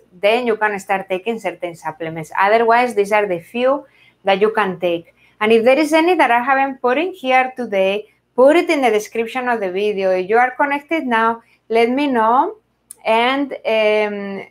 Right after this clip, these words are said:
so Marilyn says, "Love you, Lena. Thanks for all the great information." Thank you so much.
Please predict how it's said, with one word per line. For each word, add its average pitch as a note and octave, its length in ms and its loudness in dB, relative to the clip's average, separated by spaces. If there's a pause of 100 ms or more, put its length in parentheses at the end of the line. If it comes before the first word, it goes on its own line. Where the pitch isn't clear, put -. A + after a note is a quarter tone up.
so - 180 -6
Marilyn C#4+ 540 0
says, C4 640 0
"Love A#3 200 0
you, A#3+ 100 0
Lena. A#3+ 460 -2
Thanks A3+ 260 -6
for G#3+ 160 0
all G#3+ 120 0
the G3+ 120 -2
great G3 200 -2
information." F#3+ 680 -2
Thank B3 240 0
you C4+ 120 0
so A#3+ 180 4
much. A3 400 2